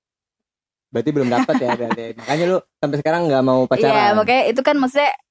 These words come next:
Speaker 2: ya setiap orang kan pendapatnya valid ya berdasarkan backgroundnya masing-masing. Menurut gue sih ya sejauh ini yang gue dapet kalau dari pacaran ya cuma itu aja, nggak ada hal lebih gitu. Kalau me-, memang kayak cuma biar ada yang nemenin,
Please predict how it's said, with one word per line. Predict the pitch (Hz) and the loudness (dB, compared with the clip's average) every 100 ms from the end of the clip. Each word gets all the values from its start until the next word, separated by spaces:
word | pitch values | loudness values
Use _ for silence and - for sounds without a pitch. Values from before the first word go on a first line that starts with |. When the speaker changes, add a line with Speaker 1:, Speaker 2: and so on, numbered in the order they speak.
| _ | _
Speaker 2:
ya | - 208 | -2 -2
setiap | 202 208 - 190 | 0 -4 -2 0
orang | - 196 208 | 2 2 2
kan | 233 262 | 0 0
pendapatnya | 262 226 190 185 185 - 233 254 254 - - | 0 0 0 0 -4 -6 -4 -2 -4 -6 -16
valid | _ 190 175 208 - | _ -4 0 -2 0
ya | 196 180 196 | 2 2 2
berdasarkan | 190 196 190 196 - _ 175 170 175 196 233 240 _ | 2 -2 -2 -6 -6 _ -2 0 0 0 0 -4 _
backgroundnya | - 196 202 196 | -8 -2 -2 -2
masing-masing. | 196 208 185 190 - 190 185 185 180 165 _ _ | -6 -6 -8 -8 -4 -2 -2 -2 -4 -10 _ _
Menurut | 208 196 - | -12 -6 -6
gue | - 190 208 | -4 -4 -4
sih | 247 269 262 | -4 -4 -4
ya | - 208 | -2 -2
sejauh | 220 196 196 | -2 0 0
ini | 202 240 | 0 0
yang | 254 | 0
gue | 214 | 0
dapet | 196 - - | -2 -4 -4
kalau | 214 208 | 0 0
dari | 196 190 | 0 -2
pacaran | 185 - 190 226 | -10 -8 -6 -6
ya | 220 | -8
cuma | - 190 | -12 -16
itu | 185 - | -14 -8
aja, | 165 180 196 190 175 175 175 | -6 -6 -4 -4 -4 -8 -4
nggak | 170 175 | -2 -2
ada | 190 | -2
hal | 185 | 0
lebih | 180 180 196 185 | -2 -2 -6 -4
gitu. | 175 165 | -6 -8
Kalau | - 208 | -2 0
me-, | 285 277 240 _ | 2 0 -4 _
memang | 226 220 226 | -2 -2 0
kayak | 226 214 | 0 0
cuma | 226 220 - _ _ _ _ | -2 -4 -6 _ _ _ _
biar | 226 240 | 0 2
ada | 240 | 2
yang | 233 | -2
nemenin, | 226 226 269 | -2 -2 0